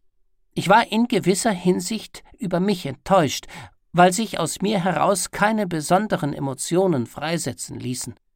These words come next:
Ich versuchte das, was da um mich herum geschah, einzuordnen, hatte aber keinen Erfolg damit.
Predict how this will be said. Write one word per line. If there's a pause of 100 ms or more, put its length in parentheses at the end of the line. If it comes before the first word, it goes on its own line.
(240)
Ich
versuchte
das, (260)
was
da
um
mich
herum
geschah,
einzuordnen, (760)
hatte
aber
keinen
Erfolg
damit.